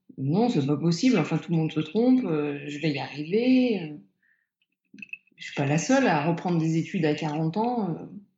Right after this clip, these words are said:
<laughs> Donc, euh, euh, voilà. Donc, euh, ben, je me suis arrêtée un mois, sagement, j'ai écouté les médecins, j'ai commencé la psychothérapie, et cetera. Et au bout d'un mois, j'ai dit, « Si, c'est bon, je peux, je peux y aller, je vous assure, euh, je suis en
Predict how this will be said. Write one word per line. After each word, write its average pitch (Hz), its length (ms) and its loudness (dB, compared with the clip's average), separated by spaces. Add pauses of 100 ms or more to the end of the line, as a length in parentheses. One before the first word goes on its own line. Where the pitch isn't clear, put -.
(800)
<laughs> - 0 -
Donc, 226 520 4
euh, 170 380 2 (1300)
euh, - 260 -14
voilà. - 440 0 (960)
Donc, 180 260 2
euh, 190 80 4
ben, 170 380 4
je 165 100 0
me 180 60 0
suis 175 120 -2
arrêtée 151 300 -4
un 82 100 -8
mois, 202 320 0
sagement, 196 540 -2
j'ai 226 120 -2
écouté - 280 -6
les 135 140 -10
médecins, 240 760 0
j'ai 190 100 0
commencé 160 360 -4
la 139 100 -4
psychothérapie, 190 920 0
et 202 100 2
cetera. 220 580 0
Et 214 40 6
au 156 100 2
bout 165 60 4
d'un - 140 0
mois, 202 160 2
j'ai 202 100 4
dit, « 160 100 -4
Si, - 140 -10
c'est 320 180 2
bon, 269 200 4
je - 60 -4
peux, 349 380 0
je - 100 -10
peux 330 100 -4
y 330 80 -2
aller, 294 260 0
je 285 80 -2
vous 277 100 -2
assure, 262 500 -2
euh, 208 120 2
je 202 60 -2
suis 294 120 -2
en 403 60 -2